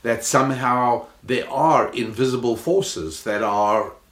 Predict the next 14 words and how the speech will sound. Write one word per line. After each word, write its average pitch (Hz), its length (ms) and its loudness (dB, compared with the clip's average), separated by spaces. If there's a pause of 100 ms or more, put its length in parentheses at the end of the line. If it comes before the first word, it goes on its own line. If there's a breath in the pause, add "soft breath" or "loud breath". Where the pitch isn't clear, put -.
(200)
moving 156 600 4
them 151 120 0
along 139 340 0
and 98 140 -8
just 107 200 -6
helping 135 380 0
them 123 220 -2
coast - 440 -2
to 135 80 -4
where 131 180 2
they 127 140 2
need 123 240 -2
to - 80 -12
be. 135 340 -4